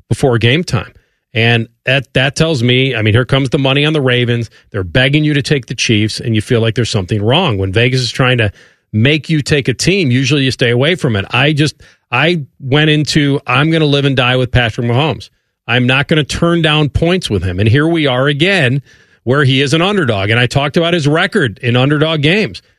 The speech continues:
Nine, nine, and, like, he'd only lost one game. And you think about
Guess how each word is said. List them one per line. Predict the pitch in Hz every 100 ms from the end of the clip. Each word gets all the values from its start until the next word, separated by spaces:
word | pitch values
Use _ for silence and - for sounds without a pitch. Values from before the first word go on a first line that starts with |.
| _ -
Nine, | 101 127 156 151 131
nine, | 123 143 160
and, | 151
like, | 120 123 127
he'd | 143
only | 156 175
lost | 160 156 123
one | 113 160 185
game. | 131 151 226 127 87 _ _ _
And | 131 143 139
you | 143
think | 208 214
about | 202 143 127 123